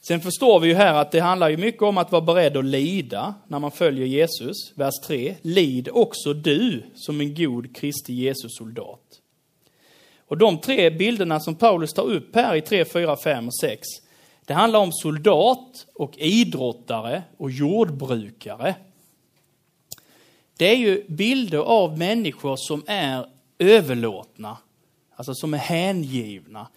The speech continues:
eller som är principfasta, om man nu får säga så, att, ehm, en soldat kan inte tänka så mycket på annat när han står där och fäktar och undrar om jag stängde av kaffebryggan nu. Och så står man där och fäktar med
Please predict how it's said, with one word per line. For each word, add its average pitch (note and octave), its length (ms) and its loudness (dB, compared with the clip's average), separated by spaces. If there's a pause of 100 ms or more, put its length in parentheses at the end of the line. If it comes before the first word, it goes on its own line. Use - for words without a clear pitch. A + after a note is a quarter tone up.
(280)
eller C#3+ 160 -4
som F3 240 -4
är F3 80 -2
principfasta, F3 1200 -2
om D#3 140 -8
man D#3+ 100 -6
nu F3 80 -6
får D#3+ 120 -10
säga D3+ 240 -2
så, D3+ 220 -4
att, A#2 220 -12 (580)
ehm, A2 540 -12 (2250)
en D#3 160 0
soldat G3 560 2
kan F3+ 140 0
inte A#3 200 -2
tänka G#3 440 2
så E3+ 120 -6
mycket E3+ 800 -4
på F3+ 120 -2
annat E3+ 560 0
när D3+ 80 -4
han D3+ 140 -2
står F3 240 0
där D#3 120 4
och C3+ 120 0
fäktar D#3 420 -4
och B2 100 -6
undrar C#3 140 -4
om B2 60 -6
jag A#2+ 80 -10
stängde C3 280 -6
av B2 60 -6
kaffebryggan A2 800 -12
nu. A2 180 -14 (640)
Och C3 80 -12
så A#2+ 60 -12
står A#2+ 160 -8
man A2+ 140 -10
där A2 80 -10
och G#2 80 -10
fäktar A2 400 -14
med G#2 360 -14